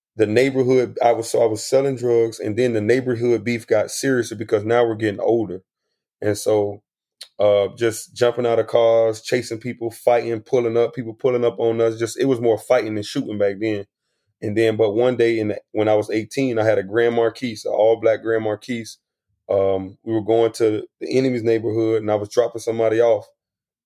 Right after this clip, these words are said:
And then that turned into, one of them saw me, they said a few words, and I was like, "I'll be back." So I, I left and came back,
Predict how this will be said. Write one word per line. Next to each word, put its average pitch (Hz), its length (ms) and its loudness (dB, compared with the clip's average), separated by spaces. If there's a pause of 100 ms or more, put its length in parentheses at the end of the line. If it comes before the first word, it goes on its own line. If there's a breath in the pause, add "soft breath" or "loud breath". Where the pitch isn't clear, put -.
And 107 180 -6
then 107 500 0 (840)
that 117 340 2
turned 117 300 0
into, 110 340 -2
one 117 220 2
of 117 60 -2
them 117 140 -2
saw 113 280 2
me, 110 200 -6
they 104 120 -6
said 117 260 -2
a 113 60 0
few 120 160 -12
words, 110 520 -2 (360)
and 107 100 -10
I 110 60 4
was 120 160 -2
like, 107 180 2
"I'll 127 180 4
be 113 140 -8
back." 127 340 0 (140)
So 107 480 -2
I, 107 80 2
I - 40 2
left 127 360 0
and 107 120 -12
came 113 340 -4
back, 127 280 2